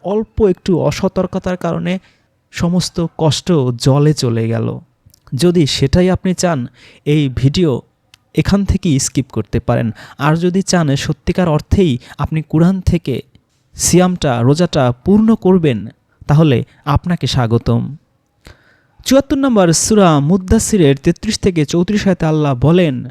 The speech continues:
"শপথ রাতের যখন তার অবসান হয়, শপথ সুবহার মানে ভোরের, প্রভাতের যখন তা আলোকিত হয়।"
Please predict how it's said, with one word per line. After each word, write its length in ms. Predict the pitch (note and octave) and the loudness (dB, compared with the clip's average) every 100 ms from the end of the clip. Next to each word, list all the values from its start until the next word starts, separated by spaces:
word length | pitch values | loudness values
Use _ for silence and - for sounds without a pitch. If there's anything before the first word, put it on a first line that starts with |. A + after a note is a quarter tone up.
| - _ _ _ - | -16 _ _ _ -10
"শপথ 520 | - F3 G3+ G3 - | -4 -2 -2 -2 -2
রাতের 580 | C3 C#3+ - F3+ C3+ B2 | -2 -2 0 2 2 2
যখন 480 | D3 C#3+ F#3 D#3 | 0 0 -2 -2
তার 160 | C3+ C#3 | 0 -2
অবসান 540 | - B2+ D3 D#3+ F3+ | 0 0 0 0 0
হয়, 300 | E3+ E3+ F#3+ G3 - - - - | 0 0 0 -2 -10 -20 -20 -8
শপথ 500 | - G#3+ A#3 G3 D#3+ | -2 0 2 2 2
সুবহার 760 | C#3 - A3 G3 - E3+ B2 A#2+ - - | 0 0 2 2 0 -2 -2 -4 -12 -6
মানে 340 | D3 F3+ D#3 | -4 -2 -2
ভোরের, 600 | B2+ A#2+ E3+ F#3+ C#3+ A2+ | -2 0 2 4 2 -2
প্রভাতের 600 | B2+ D#3+ D#3 F3+ F3 C#3 A#2+ | 0 0 2 0 0 -2 0
যখন 520 | C#3 C#3+ - E3+ C3+ | -2 -2 -2 -2 -2
তা 220 | - C3+ C3 | -2 -2 -4
আলোকিত 500 | C3 C3 F3 - C3+ | -2 0 2 0 0
হয়।" 320 | B2 A#2+ A#2+ | 0 0 -2